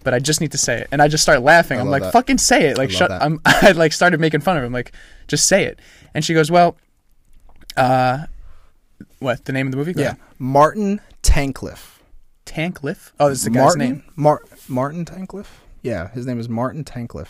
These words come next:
Speaker 1: On Netflix?
Speaker 2: Um, no, just YouTube it. Mar-, Marty. So his name is Marty, but, or Martin. Marty Tankleff. T A N K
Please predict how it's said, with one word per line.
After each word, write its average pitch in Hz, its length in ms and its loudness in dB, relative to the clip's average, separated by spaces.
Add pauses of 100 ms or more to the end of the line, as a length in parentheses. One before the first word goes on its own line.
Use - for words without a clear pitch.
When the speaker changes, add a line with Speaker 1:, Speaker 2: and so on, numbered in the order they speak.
(140)
Speaker 1:
On 127 120 -8
Netflix? - 460 -6 (160)
Speaker 2:
Um, 107 400 -2
no, 131 200 0
just 95 260 -12
YouTube 107 440 -8
it. - 180 -10
Mar-, 107 260 -10 (180)
Marty. 160 460 0 (100)
So 143 180 0
his 139 100 0
name 151 160 -2
is 131 100 -4
Marty, 139 420 -2
but, - 220 -12
or 113 140 -6
Martin. 104 520 -8 (380)
Marty 120 400 -2
Tankleff. 98 720 -8 (240)
T 131 340 -6
A 110 280 -8
N 101 380 -10
K 95 480 -6